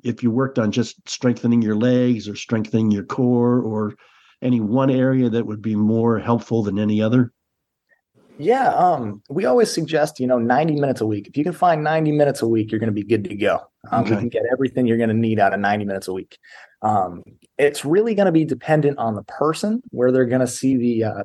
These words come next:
Speaker 2: the best results.
Speaker 1: Mm-hmm.
Speaker 2: Some people are gonna see much better results from mobility. Some people are already very mobile, so they're not gonna get out of more mobility work.
Speaker 1: Right.
Speaker 2: Um, majority of the time, what we see, though, is that you are failing some of those rotary centers, whether it be the hip, the, the spine, the shoulders,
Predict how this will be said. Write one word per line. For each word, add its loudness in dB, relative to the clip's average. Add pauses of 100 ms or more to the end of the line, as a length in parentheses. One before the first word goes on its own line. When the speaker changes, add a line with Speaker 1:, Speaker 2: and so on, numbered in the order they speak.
Speaker 2:
the -8
best 0
results. 0 (180)
Speaker 1:
Mm-hmm. 4
Speaker 2:
Some 2
people -2
are 6
gonna 2
see -2
much 0
better 4
results 4
from -4
mobility. 0
Some -4
people 0
are 4
already 4
very 2
mobile, -2
so -10
they're -2
not 2
gonna -2
get 0
out 4
of -2
more 0
mobility -2
work. -4 (380)
Speaker 1:
Right. -10
Speaker 2:
Um, 0
majority 2
of 0
the -4
time, 2
what -2
we 2
see, -2
though, 0
is -4
that 2
you -2
are 4
failing 0
some 0
of 2
those 2
rotary 2
centers, -6
whether 2
it -4
be 0
the -2
hip, 0 (220)
the, -2 (200)
the -6
spine, 2
the -14
shoulders, 0